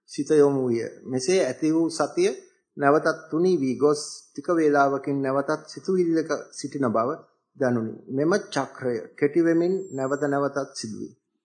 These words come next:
අවසානයේ වන විට මා සිටින්නේ සිතුවිලි වලද නැතිනම් ප්‍රත්‍යක්ෂයේද යන්න අඳුනා ගැනීමට නොහැ-, නොහැකි බොඳ වූ අවස්ථාවකට පැමිණීමි.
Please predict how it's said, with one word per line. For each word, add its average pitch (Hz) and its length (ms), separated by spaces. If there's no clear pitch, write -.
අවසානයේ 196 600
වන 175 180
විට 175 160
මා 156 200
සිටින්නේ 143 540
සිතුවිලි 160 520
වලද 127 300
නැතිනම් 139 460
ප්‍රත්‍යක්ෂයේද 131 920
යන්න 143 300
අඳුනා 147 460
ගැනීමට 135 440
නොහැ-, 131 360
නොහැකි 131 440
බොඳ 131 320
වූ 180 300
අවස්ථාවකට 131 760
පැමිණීමි. 113 500